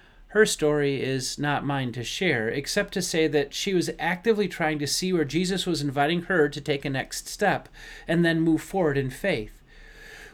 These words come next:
When you pay attention to what Jesus is doing and try to respond, life can be adventurous, but seldom simple. Add to that intentional attitude of following the fact that she was a mother of teenagers,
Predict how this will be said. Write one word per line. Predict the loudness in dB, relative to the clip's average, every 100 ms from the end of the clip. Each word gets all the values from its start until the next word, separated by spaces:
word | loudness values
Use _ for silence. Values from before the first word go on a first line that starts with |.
| 4
When | 6
you | 6 4
pay | 4 6
attention | 4 2 0 2 2
to | 4
what | 4
Jesus | 4 0 0 0
is | -2 2
doing | 4 4 4
and | 0
try | 0 2
to | 2
respond, | 2 0 0 0 2 0
life | 2 2 2
can | -4 -2
be | -2
adventurous, | 2 4 4 0 -8 -6 -6 -8 -14 -20 -20 -20 -20 -20 -14
but | -4 -4 -2
seldom | 0 2 2 0 -4 -10 -18 -20 -12
simple. | -4 0 0 0 -10 -14 -20 -20 -20 -20 -20 -20 -20 -20 -20 -20 -20 -20 -20 -20 -20 -20 -6
Add | 0 2 2
to | 0
that | 4 4 2
intentional | -2 -4 -2 -2 0 -2
attitude | 2 2 0 -2 -4
of | -4
following | -2 2 2 0 -4 -8 -16 -20 -20 -8
the | -4
fact | 2 2 2
that | 0 0
she | 2
was | 4 4
a | 4
mother | 4 4 4
of | 2 0
teenagers, | -4 -2 0 -2 -4 -8 -8